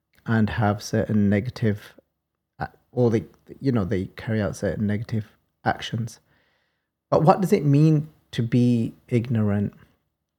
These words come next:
'Cause we might just say somebody, "Oh, they just, they haven't got a clue.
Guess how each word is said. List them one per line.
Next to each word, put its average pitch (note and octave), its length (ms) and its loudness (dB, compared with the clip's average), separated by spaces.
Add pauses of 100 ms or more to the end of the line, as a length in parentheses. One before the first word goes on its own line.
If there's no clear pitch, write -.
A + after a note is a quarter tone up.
(280)
'Cause C3+ 100 0
we E3 120 12
might E3 280 6
just B2 160 -4
say A2+ 260 2
somebody, B2+ 540 -2
"Oh, A#2+ 200 0
they B2 160 2
just, A#2 260 -2 (480)
they B2+ 120 -2
haven't A#2 200 0
got G2+ 100 -4
a G2+ 60 -6
clue. A2+ 380 -4